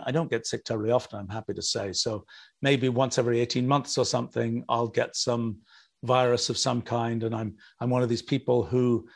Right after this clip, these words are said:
once I'm sick, I run a really high fever. So it's really obvious that I'm sick, so to speak. Um, the, uh, I've always thought that's like the, uh, uh, my, my body making it, uh, un-,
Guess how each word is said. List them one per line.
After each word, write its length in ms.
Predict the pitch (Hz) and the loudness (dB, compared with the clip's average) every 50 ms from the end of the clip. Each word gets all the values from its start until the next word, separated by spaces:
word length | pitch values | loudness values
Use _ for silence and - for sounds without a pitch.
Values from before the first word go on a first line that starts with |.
| _ _ _ - | _ _ _ 2
once 260 | 139 160 156 - - | 2 2 4 4 4
I'm 120 | 151 143 | 2 4
sick, 320 | - - - 180 - - 151 | 2 2 2 2 4 6 6
I 80 | 139 | 6
run 220 | 135 131 135 139 135 | 6 4 2 2 2
a 40 | |
really 200 | 123 131 131 127 | 2 2 2 2
high 180 | 110 117 127 120 | 2 2 0 0
fever. 320 | 110 - 131 123 113 120 | 0 -4 -6 -2 0 0
So 160 | 110 - 123 117 | 0 2 0 0
it's 160 | 117 - - | -2 -2 0
really 180 | 123 120 120 - | 0 0 0 0
obvious 400 | 127 127 117 120 113 113 107 - | 0 0 2 2 0 0 0 -2
that 120 | - 110 104 | -4 -4 -4
I'm 140 | 104 101 | -4 -4
sick, 320 | - - - 117 - - - | -2 -2 -2 -2 -4 -6 -8
so 160 | - 107 98 | -8 -8 -8
to 60 | 95 | -8
speak. 360 | - - - - - - - _ _ _ - - - - - _ _ _ | -8 -8 -8 -8 -8 -10 -14 _ _ _ -20 -20 -20 -20 -20 _ _ _
Um, 300 | 135 131 123 117 107 98 - - - _ _ _ _ - | -2 -2 -2 -2 -6 -8 -12 -20 -20 _ _ _ _ 2
the, 240 | 147 147 135 123 120 | 2 4 4 4 2
uh, 140 | 113 113 101 87 - _ _ _ _ _ _ _ _ _ _ _ _ _ _ _ _ _ - - | 2 0 -2 -6 -12 _ _ _ _ _ _ _ _ _ _ _ _ _ _ _ _ _ -2 0
I've 140 | 139 139 131 | 2 2 6
always 260 | 139 147 139 135 - | 6 6 4 4 2
thought 320 | - 139 131 131 - - | 0 0 0 0 -2 -2
that's 280 | 131 123 123 - - - | -2 -2 -2 -2 -4 -2
like 300 | 127 120 120 120 - - - - | 0 0 0 -2 -6 -12 -10 -6
the, 280 | 120 117 113 113 117 | -4 -2 0 0 0
uh, 280 | 117 117 110 110 107 98 - _ - - _ _ _ _ - | 0 -2 -4 -6 -10 -14 -16 _ -20 -20 _ _ _ _ -4
uh, 320 | 131 123 120 113 113 110 - - _ _ _ _ _ _ _ _ _ _ _ - | -2 0 0 0 -2 -4 -6 -10 _ _ _ _ _ _ _ _ _ _ _ 0
my, 360 | 123 131 135 127 120 98 - - _ - | 2 4 4 4 2 0 -4 -10 _ -2
my 220 | 131 135 139 143 | 2 4 4 4
body 320 | 127 120 139 143 139 131 | 4 4 4 4 4 4
making 380 | 120 123 131 123 - - 127 123 | 4 2 0 0 0 -2 -2 0
it, 220 | 123 120 120 - - - | 0 -2 -2 -6 -2 0
uh, 180 | 131 120 117 101 - _ _ - - _ _ _ _ _ _ - | 2 2 0 -2 -6 _ _ -20 -20 _ _ _ _ _ _ 2
un-, 380 | 165 156 147 143 131 98 - | 2 4 4 2 0 -2 -6